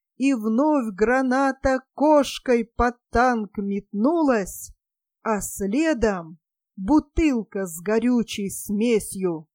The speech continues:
Вспылыхнул и этот танк. Улыбнулся Унечин,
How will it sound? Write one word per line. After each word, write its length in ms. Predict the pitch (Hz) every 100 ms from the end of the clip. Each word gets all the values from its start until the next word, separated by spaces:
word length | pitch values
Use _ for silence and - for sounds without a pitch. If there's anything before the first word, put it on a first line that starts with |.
| _ _
Вспылыхнул 1200 | - - - 320 311 302 - 254 240 320 277 208 -
и 240 | 262 - -
этот 520 | 262 269 - 190 175 _ _
танк. 360 | 208 180 170 - - _ _
Улыбнулся 1200 | - 359 339 240 185 196 202 208 214 - 269 277 -
Унечин, 960 | 285 285 277 294 294 - 302 294 302